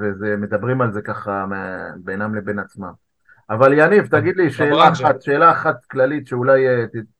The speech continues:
Speaker 1: ת-, ת-, תשפוך אור על הדיון הזה. תיקח את סגל נבחרת האולימפית, זאת שעכשיו עשתה ב-,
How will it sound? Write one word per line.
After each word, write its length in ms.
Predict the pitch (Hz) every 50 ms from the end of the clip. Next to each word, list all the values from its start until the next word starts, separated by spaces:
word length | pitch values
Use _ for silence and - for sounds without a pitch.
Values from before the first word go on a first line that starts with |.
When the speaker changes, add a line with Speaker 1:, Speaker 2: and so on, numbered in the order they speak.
| _ - -
Speaker 1:
ת-, 20 | - - _ -
ת-, 200 | 104 _ - 127
תשפוך 420 | 113 - - - 139 127 123 -
אור 360 | - 135 131 123 117 107 - _ _ _ _ _ _ _ _
על 160 | - 110 113
הדיון 380 | 113 104 101 110 117 123 123 123
הזה. 220 | 113 101 98 95 90 - _ _ _ _ _ _ _ _ _ _ _ _
תיקח 280 | - 123 - 180 190 202 196
את 60 | -
סגל 320 | - - 175 170 170 170 160
נבחרת 480 | 147 131 - - 151 151 143 139 123 139
האולימפית, 840 | 131 123 120 117 113 110 107 110 120 123 139 139 123 127 110 98 95
זאת 140 | 113 113
שעכשיו 400 | - 127 120 - - 135 120 120
עשתה 680 | 113 - - - 123 120 117 113 107 104 101 98 95 90 87 92 - _ _ _ _ _ _ _ _ _ _ _ _ _ _ _ _ _ _ -
ב-, 180 | 117 101 101